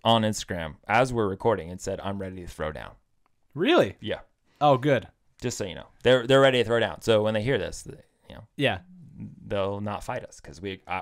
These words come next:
Speaker 1: well, not me.
Speaker 2: You agree.
Speaker 1: I agree.
Speaker 2: I have no idea.
Speaker 1: Yeah.
Speaker 2: I didn't
Speaker 1: That's
Speaker 2: watch
Speaker 1: fair.
Speaker 2: really either of these that much.
Speaker 1: Yeah,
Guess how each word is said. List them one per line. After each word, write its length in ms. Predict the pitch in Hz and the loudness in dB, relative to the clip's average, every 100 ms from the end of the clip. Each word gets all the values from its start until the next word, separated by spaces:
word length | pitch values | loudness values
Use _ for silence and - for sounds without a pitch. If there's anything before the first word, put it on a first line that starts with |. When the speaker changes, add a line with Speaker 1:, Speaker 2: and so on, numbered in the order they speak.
| - | -8
Speaker 1:
well, 140 | 90 - - | -16 -16 -12
not 160 | 87 90 | -12 -8
me. 100 | 113 | 0
Speaker 2:
You 160 | 220 | 2
agree. 160 | 120 110 | 2 0
Speaker 1:
I 100 | 101 | -4
agree. 200 | 92 80 - | -8 -16 0
Speaker 2:
I 140 | 143 190 | 4 6
have 160 | 151 | 4
no 100 | 117 | 2
idea. 260 | 104 113 107 | -2 -2 -6
Speaker 1:
Yeah. 120 | 98 - _ _ | -8 -14 _ _
Speaker 2:
I 160 | 139 170 | 6 6
didn't 180 | 160 160 | 6 4
Speaker 1:
That's 40 | 139 | 6
Speaker 2:
watch 180 | 131 135 | 4 4
Speaker 1:
fair. 60 | |
Speaker 2:
really 140 | 127 127 | 2 2
either 180 | 156 113 | 2 0
of 40 | |
these 200 | 101 92 - - | -2 -8 -10 -10
that 140 | 90 | -8
much. 260 | 92 - - | -10 -14 -10
Speaker 1:
Yeah, 140 | 104 | -10